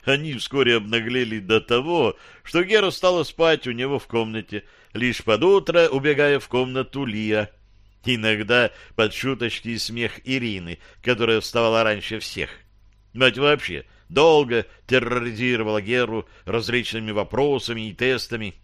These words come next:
иногда подолгу закрываясь с ней наедине в своей комнате. Пару раз она даже приводила какую-то свою знакомую, которая тоже осматривала и расспрашивала девушку, но в конце концов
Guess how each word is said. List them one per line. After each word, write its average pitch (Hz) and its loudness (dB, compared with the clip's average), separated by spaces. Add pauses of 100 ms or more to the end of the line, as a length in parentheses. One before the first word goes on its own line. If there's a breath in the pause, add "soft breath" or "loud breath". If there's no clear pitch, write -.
(420)
иногда 113 2 (260 loud breath)
подолгу 113 0
закрываясь 113 -2
с - -14
ней 110 -4
наедине 110 -6
в 73 -14
своей 107 -4
комнате. 80 -10 (760)
Пару 117 4
раз 135 2 (400 soft breath)
она 156 2
даже 147 2
приводила 139 -2
какую-то 123 -6
свою 123 -6
знакомую, 90 -6 (280 loud breath)
которая 127 2
тоже 95 -4
осматривала 127 -4
и 98 -2
расспрашивала 127 -2
девушку, 113 -8 (440)
но 180 2
в - -10
конце 127 0
концов 117 -4